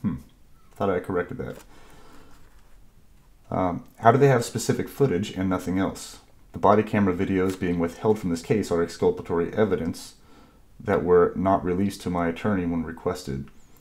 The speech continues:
When they were not released, I requested that Mark Victor demand the exculpatory evidence.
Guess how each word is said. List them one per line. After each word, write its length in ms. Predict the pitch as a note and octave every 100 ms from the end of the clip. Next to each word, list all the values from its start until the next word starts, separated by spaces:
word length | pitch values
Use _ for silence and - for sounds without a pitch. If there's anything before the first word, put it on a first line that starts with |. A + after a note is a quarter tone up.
| - -
When 140 | F#2
they 60 | F2+
were 120 | E2+
not 220 | F#2 F#2+
released, 540 | F2 F2 A2+ F#2 - E2+
I 40 |
requested 500 | E2+ E2 F#2+ - F2
that 60 | D#2
Mark 300 | E2 F2 F2
Victor 320 | G#2 G#2+ F2
demand 480 | D#2+ E2 F#2+ G#2 B2
the 180 | - F2+
exculpatory 720 | - - F2 - G2 F2 D#2
evidence. 460 | G2 C2+ C2 -